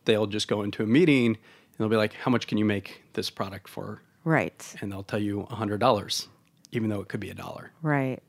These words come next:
Speaker 1: And they didn't do any research realizing it could be a dollar ahead of time.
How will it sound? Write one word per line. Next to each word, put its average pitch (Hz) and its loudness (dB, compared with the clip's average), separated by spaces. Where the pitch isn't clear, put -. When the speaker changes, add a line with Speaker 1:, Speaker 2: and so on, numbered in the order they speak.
Speaker 1:
And 113 -4
they 104 -4
didn't 107 0
do 107 -4
any 104 0
research 104 -2
realizing 98 -4
it 95 -14
could 104 -8
be 98 -12
a 92 -12
dollar 92 -10
ahead - -12
of - -14
time. - -12